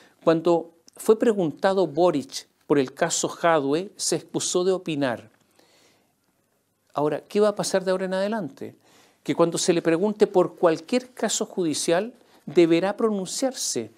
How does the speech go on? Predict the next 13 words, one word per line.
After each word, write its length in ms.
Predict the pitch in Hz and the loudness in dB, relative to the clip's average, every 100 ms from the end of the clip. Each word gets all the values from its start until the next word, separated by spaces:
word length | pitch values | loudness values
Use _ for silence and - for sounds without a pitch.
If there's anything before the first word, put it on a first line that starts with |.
| - _ _ | -20 _ _
porque 320 | 151 - 151 | -4 0 -2
ya 300 | 160 175 185 _ | 0 -2 -6 _
la 120 | 156 | -6
excusa 400 | 143 - 156 - | -6 -6 -4 -2
no 100 | 165 | -4
es 60 | 139 | -6
posible. 500 | - - - 85 95 | -8 -8 -8 -10 -10
Está 160 | - | -8
complicado 420 | 135 139 139 143 143 | -6 -8 -6 -4 -4
el 60 | |
presidente. 640 | 147 135 113 87 98 - _ _ _ - - - - _ _ | -4 -4 -4 -8 -16 -20 _ _ _ -20 -20 -20 -20 _ _
La 120 | 160 160 | -2 2
politiz-, 500 | 196 190 190 - | 2 4 2 0